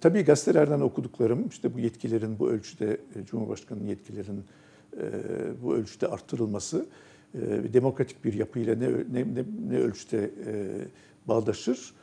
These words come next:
e, o konuda da endişelerim var. Fakat gönül isterdi ki bu böyle zaman içinde yavaş yavaş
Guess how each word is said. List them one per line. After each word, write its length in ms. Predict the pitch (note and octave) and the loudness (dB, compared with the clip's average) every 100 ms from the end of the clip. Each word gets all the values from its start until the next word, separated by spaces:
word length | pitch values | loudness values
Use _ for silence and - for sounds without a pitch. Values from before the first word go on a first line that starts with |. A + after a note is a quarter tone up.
| - - - | -20 -14 -4
e, 40 | C3 B2 A#2+ C3 - | 0 0 0 -2 0
o 140 | F3 | 2
konuda 360 | F3+ D#3+ E3 C#3+ | 4 4 6 6
da 120 | G#2 - - - - - | 6 2 -12 -20 -16 -4
endişelerim 680 | B2+ G#2+ G2+ A2 G#2+ G2+ G2 | -2 -2 -2 -2 0 -2 -4
var. 140 | G2 - | -6 -2
Fakat 260 | A#2+ C#3 | 0 4
gönül 200 | D#3+ F3 | 6 6
isterdi 440 | D#3 - A#3 E3+ - | 2 4 6 6 2
ki 240 | A#3+ G4 - - - - - | 0 0 -2 -20 -20 -10 -2
bu 80 | |
böyle 180 | G3+ G3+ | 4 6
zaman 300 | E3 F3 G3 | 8 8 8
içinde 580 | D#3 - G#2+ G2 C#3 G#3 | 4 0 0 2 4 4
yavaş 340 | E3 D#3+ D3+ - | 4 4 2 2
yavaş 420 | G2 C3+ - | 2 2 0